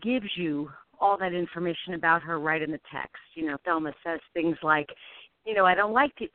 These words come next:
things to think about. I like things to go on." So she's someone, you know, I don't know if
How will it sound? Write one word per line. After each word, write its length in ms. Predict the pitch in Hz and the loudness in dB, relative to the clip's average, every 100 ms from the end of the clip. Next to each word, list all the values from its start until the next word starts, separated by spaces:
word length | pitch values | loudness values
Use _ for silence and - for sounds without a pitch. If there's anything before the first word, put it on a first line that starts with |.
| - | -4
things 200 | 190 165 - | -4 -4 -6
to 80 | |
think 200 | 160 165 | -4 -4
about. 200 | 160 147 | -2 0
I 100 | 143 | 0
like 220 | 156 175 - | 2 0 -2
things 180 | 196 170 - | -8 -8 -8
to 60 | |
go 220 | 156 170 | -2 0
on." 520 | 151 170 147 110 - - _ _ _ _ _ _ _ _ _ - | 4 4 4 0 -10 -18 _ _ _ _ _ _ _ _ _ -2
So 60 | |
she's 320 | 339 - 554 - | -2 0 -2 -2
someone, 460 | 466 392 339 302 311 | -2 4 6 6 4
you 100 | 320 | 4
know, 120 | 311 | 6
I 100 | 294 | 4
don't 260 | 294 392 349 | 2 0 4
know 200 | 330 | 4
if 80 | 294 | 4